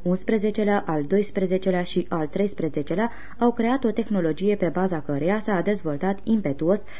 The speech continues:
revoluția industrială a secolului al optsprezecelea. Societatea medievală a înlocuit munca manuală prin mașini. Închid ghilimele,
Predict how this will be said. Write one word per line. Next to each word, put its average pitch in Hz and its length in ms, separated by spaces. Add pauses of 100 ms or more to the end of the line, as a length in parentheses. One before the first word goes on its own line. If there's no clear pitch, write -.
(140)
revoluția 202 640
industrială 180 720
a 165 180
secolului 185 640
al 175 260
optsprezecelea. 151 880 (380)
Societatea 180 560
medievală 156 640
a 233 200
înlocuit 196 520
munca 196 260
manuală 165 440
prin 185 240
mașini. 151 440 (260)
Închid 175 260
ghilimele, 175 420